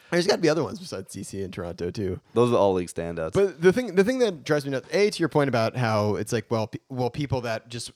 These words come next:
Speaker 1: they want these Politico machines, like, people that understand, or, like,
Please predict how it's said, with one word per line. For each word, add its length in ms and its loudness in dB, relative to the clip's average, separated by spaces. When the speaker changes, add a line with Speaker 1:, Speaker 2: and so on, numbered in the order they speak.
Speaker 1:
they 120 2
want 240 4
these 160 0
Politico 720 -2
machines, 580 -8
like, 140 -6
people 300 -8
that 120 -6
understand, 400 -8
or, 80 -2
like, 180 -4